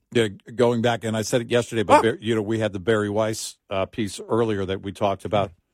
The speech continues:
Speaker 1: but it's about, you know, again, he had to reverse everything Trump did. Think about
Speaker 2: Yeah.
Speaker 1: that, the embargo.
Speaker 2: Yeah.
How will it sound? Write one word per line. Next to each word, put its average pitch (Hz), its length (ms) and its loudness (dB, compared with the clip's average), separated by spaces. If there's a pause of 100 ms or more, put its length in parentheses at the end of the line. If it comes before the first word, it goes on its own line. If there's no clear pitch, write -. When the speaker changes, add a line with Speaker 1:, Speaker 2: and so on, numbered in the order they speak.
(340)
Speaker 1:
but 110 200 2
it's - 340 -6
about, 104 300 0 (120)
you 113 100 -4
know, 92 120 0
again, 104 400 -2 (840)
he 131 200 0
had 123 320 0
to 139 140 -4
reverse 113 500 -2
everything 113 460 -2
Trump 98 340 -4
did. 131 220 0 (1700)
Think 202 140 4
about 120 200 2
Speaker 2:
Yeah. 131 140 0
Speaker 1:
that, 131 100 -14
the 107 100 0
embargo. 127 380 4
Speaker 2:
Yeah. - 60 -12